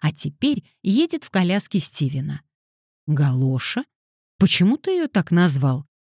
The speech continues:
«Так мама говорит, когда киса дерёт ей платье». «Бедная мама». В глубоком звучном голосе Уэстона слышалась усмешка, но глаза, устремлённые на Фебу,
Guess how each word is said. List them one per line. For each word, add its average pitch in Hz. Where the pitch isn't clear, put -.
«Так 349
мама 330
говорит, 156
когда 151
киса 269
дерёт 175
ей 202
платье». 143
«Бедная 247
мама». 143
В 147
глубоком 143
звучном 127
голосе 147
Уэстона 175
слышалась 135
усмешка, -
но 143
глаза, 135
устремлённые 131
на 170
Фебу, 190